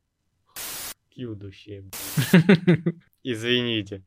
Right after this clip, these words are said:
Speaker 1: Ну, вообще, вот, а, вот это сейчас большой у нас рывок у человечества, вот в эти зелёные технологии,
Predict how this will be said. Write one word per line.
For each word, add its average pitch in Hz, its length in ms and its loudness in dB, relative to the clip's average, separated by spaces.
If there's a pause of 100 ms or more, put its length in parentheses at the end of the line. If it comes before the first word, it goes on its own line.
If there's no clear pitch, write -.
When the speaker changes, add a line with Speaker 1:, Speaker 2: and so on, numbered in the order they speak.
(800)
Speaker 1:
Ну, 156 260 4
вообще, 165 420 4
вот, 127 240 4
а, 110 720 2
вот 127 200 -8
это 127 420 0
сейчас - 580 -2
большой 123 440 -2
у 107 40 -6
нас 101 240 -10
рывок 160 420 -2
у 127 60 -8
человечества, 98 800 -10
вот 92 280 -14
в 98 40 -10
эти 98 260 -12
зелёные 156 540 -6
технологии, 98 1000 -6